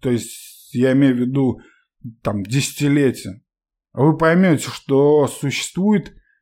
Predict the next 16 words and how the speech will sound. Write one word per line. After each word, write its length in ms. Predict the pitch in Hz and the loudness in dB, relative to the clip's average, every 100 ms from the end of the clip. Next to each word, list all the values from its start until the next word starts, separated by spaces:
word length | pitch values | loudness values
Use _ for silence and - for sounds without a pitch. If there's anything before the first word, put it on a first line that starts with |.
| _ | _
несколько 1400 | 143 160 160 - 147 139 127 139 139 135 131 127 123 120 120 | 2 2 2 -4 -4 -4 -4 -2 2 2 2 2 0 -2 -2
рыночных, 1300 | 143 160 151 135 - 135 131 123 - - - - - | 0 4 2 2 0 2 4 2 -6 -16 -20 -20 -6
как 220 | 127 127 | -4 -4
бы, 380 | 123 127 120 - _ _ _ _ _ | -4 -2 -2 -4 _ _ _ _ _
аномалий, 720 | 131 135 143 147 190 196 160 | 2 4 6 4 4 4 4
которые 680 | 113 131 127 170 170 160 147 | 2 -2 -2 0 2 2 2
исторически 720 | 135 - 151 180 175 - - | 0 2 2 4 0 -6 -8
побеждали 680 | 123 135 143 143 156 170 135 | -6 0 0 0 2 2 2
рынок 640 | 120 143 139 107 - - _ _ | 0 2 2 0 -6 -20 _ _
в 120 | - | -20
целом. 540 | - 139 131 107 92 - _ _ _ _ _ 139 | -6 -2 0 -2 -6 -20 _ _ _ _ _ -8
То 100 | 135 | -4
есть, 340 | 120 110 - 113 | -2 -4 -10 -8
э, 380 | 117 113 113 107 101 117 - 120 - | -6 -4 -6 -8 -12 -14 -14 -16 -12
ну, 460 | 123 120 131 113 110 | -4 0 2 0 -2
индекс, 540 | 139 131 104 95 - | 0 0 0 -4 -18